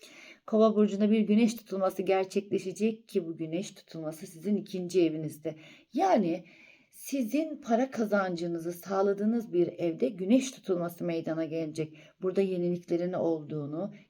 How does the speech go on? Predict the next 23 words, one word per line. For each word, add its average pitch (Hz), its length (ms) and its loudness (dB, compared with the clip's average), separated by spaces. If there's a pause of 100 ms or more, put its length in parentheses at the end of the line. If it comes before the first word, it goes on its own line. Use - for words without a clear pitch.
kendi 180 640 -2 (240)
para 190 280 -2
kazancınızı 165 760 -4
çoğaltacağınızı 165 920 0
ve 160 160 -4
bunun 185 220 -6
için 175 220 -8
yeni 165 520 -4
yatırımlar, 165 680 -4
ye-, 147 300 -10
belki 175 320 -4
de 170 60 0
yeni 165 400 -2
alanlar 160 460 -4
açacağınızın 156 1000 -6 (180)
startını 196 540 0
vereceksiniz. 175 920 -2 (920)
Ve 165 140 -6
burada 165 300 -2
zaten 165 460 -4
bir 175 180 -12
Plüton 175 500 -6
var. 143 200 -10